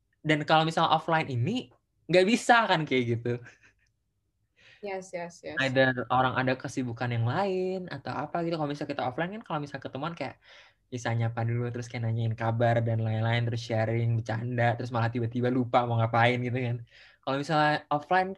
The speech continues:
Speaker 1: eh, kalau misalnya online kan kayak, eh, you cannot.
Speaker 2: Yes, yes, yes. Jadi karena semuanya serba online juga nggak sih? Kayak karena kita lack human interaction sih. Kayak direct human
Speaker 1: Interaction.
Speaker 2: interaction tuh sangat-sangat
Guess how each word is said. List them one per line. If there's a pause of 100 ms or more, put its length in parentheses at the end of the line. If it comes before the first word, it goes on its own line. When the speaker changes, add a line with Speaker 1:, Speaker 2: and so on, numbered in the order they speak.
(100)
Speaker 1:
eh,
kalau
misalnya
online
kan
kayak, (1500)
eh, (100)
you
cannot. (320)
Speaker 2:
Yes,
yes,
yes.
Jadi
karena
semuanya
serba
online
juga
nggak
sih?
Kayak
karena
kita
lack
human
interaction
sih. (560)
Kayak
direct
human
Speaker 1:
Interaction.
Speaker 2:
interaction
tuh
sangat-sangat